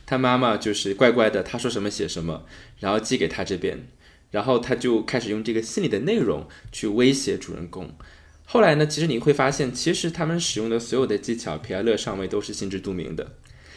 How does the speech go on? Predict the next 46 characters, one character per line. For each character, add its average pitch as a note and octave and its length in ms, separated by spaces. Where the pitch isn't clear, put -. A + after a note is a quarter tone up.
他 D#3 140
在 E3 160
审 G#2+ 180
讯 C3+ 140
他 C3 120
的 B2 120
时 G#2 160
候， G#2 280
也 A2+ 180
会 A#3 220
不 G3 180
知 F#3 100
不 F#3 160
觉 B2+ 140
地 B2+ 80
从 B2+ 160
那 G#2+ 60
儿 - 20
拿 G#2+ 100
出 - 140
一 A2+ 60
根 A2+ 120
头 F#2 220
发， - 360
然 A2 100
后 B2+ 120
问 C3+ 240
：“你 A2 80
觉 A2+ 80
得 B2+ 100
这 C#3 120
个 C#3+ 100
是 C3+ 140
谁 E3 260
的 C3+ 140
呢？” A2 240
所 - 160
以 E3+ 60
说， F#3+ 180
这 G3 100
说 F#3+ 160
明 D#3+ 160
他 F3 160
们 F#3 140
其 C#3 180
实 B2+ 320